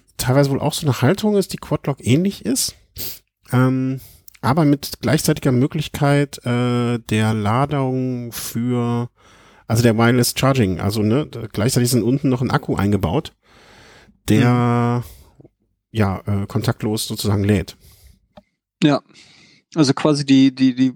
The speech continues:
Speaker 2: Befestigung für Smartphone enthält einen Akku.
Speaker 1: Genau, ganz genau.
Speaker 2: Ja. Und das sieht so ein bisschen dann aus, als hätte man zwei Smartphones übereinander gelegt.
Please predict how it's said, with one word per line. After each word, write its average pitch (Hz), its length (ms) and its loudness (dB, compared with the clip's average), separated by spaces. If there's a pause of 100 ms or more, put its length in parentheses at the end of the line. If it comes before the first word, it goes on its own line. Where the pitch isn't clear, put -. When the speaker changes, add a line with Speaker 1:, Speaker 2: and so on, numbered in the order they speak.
Speaker 2:
Befestigung 160 600 0
für 143 140 -4
Smartphone 180 880 -2
enthält 156 800 -2
einen 143 440 0
Akku. 127 400 -10 (340)
Speaker 1:
Genau, 107 220 2 (300)
ganz 95 180 -2
genau. 95 180 -4 (380)
Speaker 2:
Ja. 147 200 2 (480)
Und 156 160 4
das 160 100 0
sieht 202 160 0
so 208 80 4
ein 180 60 2
bisschen 196 260 -2
dann 170 160 0
aus, 170 260 0
als 185 140 -8
hätte 190 200 -4
man 175 180 -4
zwei 175 320 -4
Smartphones 156 680 -8
übereinander 147 500 -4
gelegt. 123 380 -14